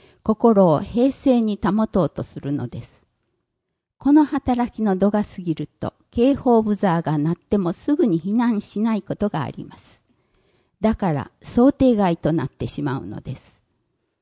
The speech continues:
亡き母は、戦争や空襲や水不足など、多くを経験してきたので、いわゆる防災グッズを私が結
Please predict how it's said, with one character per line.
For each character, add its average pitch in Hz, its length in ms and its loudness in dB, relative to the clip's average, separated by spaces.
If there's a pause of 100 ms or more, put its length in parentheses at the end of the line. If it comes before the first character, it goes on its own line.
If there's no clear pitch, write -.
(400)
亡 240 160 -6
き 226 140 -12
母 175 300 -6
は、 139 160 -6 (280)
戦 233 300 -2
争 196 280 0
や 190 320 -2
空 254 220 -2
襲 233 340 -2
や 208 300 -2
水 220 260 -4
不 285 120 -4
足 240 300 -6
な 156 180 -2
ど、 - 160 -8 (320)
多 277 200 4
く - 240 0
を 151 60 2
経 185 260 -4
験 190 280 -4
し - 120 -18
て 185 140 -6
き - 100 -20
た 143 160 -6
の 120 160 -8
で、 - 160 -16 (520)
い 196 100 -2
わ 208 160 2
ゆ 185 160 0
る 175 240 -6
防 240 180 4
災 262 320 -2
グ 208 140 -2
ッ 202 60 -2
ズ 160 200 -4
を - 160 -4 (100)
私 226 380 -4
が 214 140 -2
結 220 240 -6